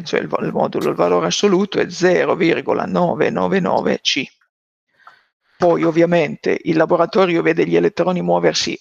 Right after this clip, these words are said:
a destra, gli elettroni vedono il laboratorio muoversi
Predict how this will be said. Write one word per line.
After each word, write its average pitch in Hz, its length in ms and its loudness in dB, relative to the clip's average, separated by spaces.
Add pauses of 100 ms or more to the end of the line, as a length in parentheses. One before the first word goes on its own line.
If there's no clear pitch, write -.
(180)
a - 100 -8
destra, 180 640 -2 (880)
gli 180 140 -2
elettroni 185 560 2
vedono 160 520 0
il 165 100 0
laboratorio 175 500 0
muoversi 180 480 -2